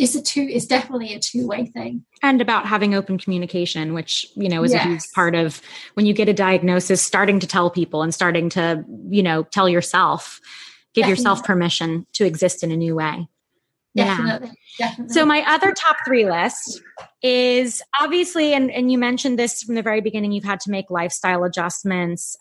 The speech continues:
Speaker 2: um, you know, to, to manage your symptoms. And I'm wondering
Speaker 1: Yeah.
Speaker 2: if you have a top three, like, whether it's a guilty pleasure, a secret indulgence, or, um, a comfort activity that you do when you're having a flare.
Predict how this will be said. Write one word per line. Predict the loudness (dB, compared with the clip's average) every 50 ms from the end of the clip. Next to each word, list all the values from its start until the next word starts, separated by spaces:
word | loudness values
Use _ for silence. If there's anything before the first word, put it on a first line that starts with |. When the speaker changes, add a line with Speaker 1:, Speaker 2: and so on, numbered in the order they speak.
| 0 2
Speaker 2:
um, | 4 4 4 2 2 0 -4 -8 -10 -10
you | -10 -10 -10 -10
know, | -10 -14 -14 -14 -8
to, | -4 -2 -2 -2 -4 -4
to | -2 0
manage | 0 2 2 2 2 0 0 -2
your | -4 -4
symptoms. | -4 -4 -4 -4 -4 -2 -2 -2 -2 -2 -4 -6 -6 -4
And | -2
I'm | 0 0 2 0
wondering | 0 0 0 0 0 0 0 -2
Speaker 1:
Yeah. | -4
Speaker 2:
if | -6 -6
you | -6 -4
have | -2 0 2 2 2 2 0 -2 -8 _ _ _ -20 _ _ _ _ _ -6
a | -6
top | -2 0 0 0 0 0 -6 -8
three, | -2 0 2 2 4 2 2 2 0 -2 -4 -6 _ _ _ _ _ _ _
like, | -2 -2 -2 -2 -4 -10 -18 _ _ -20 -20 _ _ _ _ _ _ _
whether | -4 -2 0 0 2 2 2
it's | 0 0 -2 -6
a |
guilty | -6 -4 -4 -4 -4 -6 -6 -8
pleasure, | -10 -6 -4 0 0 0 0 0 0 0 2 2 2 2 2 0 0 0 -2 -4 -6
a | -8
secret | -6 -6 -6 -6 -4 -4 -2 -2
indulgence, | 0 -2 0 0 0 0 0 -2 -4 -4 -4 -2 -2 -2 -2 -4 -4 -4 -4 -2
or, | 0 2 2 2 2 0 -2 -6 -10 -18 -20 -20 -20 _ -6 -2
um, | 0 2 2 0 0 -2
a | -6
comfort | -6 0 2 2 2 2 -2 -4 -4 0 0
activity | 0 0 0 -4 -4 -6 -4 -2 -2 -2 0
that | 0 0 0
you | 0 -2 -2
do | 0 -2 0 0 0 -2 -2
when | -2 -2 -2 0
you're | 0 0 -2
having | 0 0 -2 -2 -2 -2 -4 -4
a | -4 -6
flare. | -4 -4 -2 0 0 0 -2 -2 -4 -4 -6